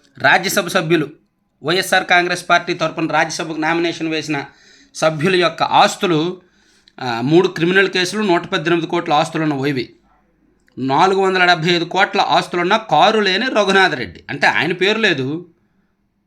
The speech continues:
ఆయన పేరు లేదు, ఆయన పేరిట కారు లేదు, వాళ్ళ ఫ్యామిలీ మెంబర్స్ పేరిట ఉంటాయి, నాలుగైదు కార్లు ఉంటాయి.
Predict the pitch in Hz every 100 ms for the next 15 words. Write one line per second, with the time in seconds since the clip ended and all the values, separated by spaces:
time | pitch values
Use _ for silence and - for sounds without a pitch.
0 | _ _ _ - 113 185 202 214 202 175
1 | 147 160 - _ - - 151 190 175 214
2 | 233 - 190 190 180 139 123 170 - _
3 | _ - 226 220 202 226 214 214 214 -
4 | 226 220 208 190 190 175 170 160 165 147
5 | 165 156 127 -